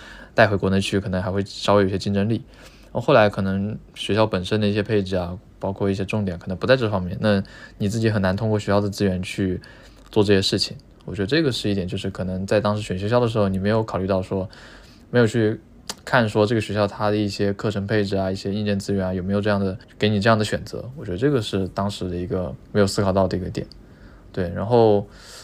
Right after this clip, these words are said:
还有缺点的话，我觉得就是因为这个学校给了你太多的这种自由，因为它本身课程的衔接也不是那么紧密嘛，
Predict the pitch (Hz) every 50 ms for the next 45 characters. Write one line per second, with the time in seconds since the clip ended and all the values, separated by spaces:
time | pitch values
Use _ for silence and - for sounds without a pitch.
0 | - - - - - 151 165 156 147 151 135 127 113 107 104 113 110 104 98 98
1 | 95 104 104 104 107 110 107 107 113 104 95 95 95 90 87 92 - - - -
2 | - 143 147 135 127 135 135 131 - 117 107 117 113 110 101 - 101 95 104 110
3 | 107 104 98 92 85 80 73 - - - - - - - - - - 135 120 110
4 | 117 107 104 107 107 113 107 98 90 78 - - - - - - 123 107 95 87
5 | 87 92 104 110 110 110 120 113 - 101 95 - 107 104 104 104 107 110 - -
6 | - 113 - - 95 95 101 98 - 101 98 98 101 98 90 - 107 101 107 107
7 | 107 107 104 101 - 82 85 95 95 - -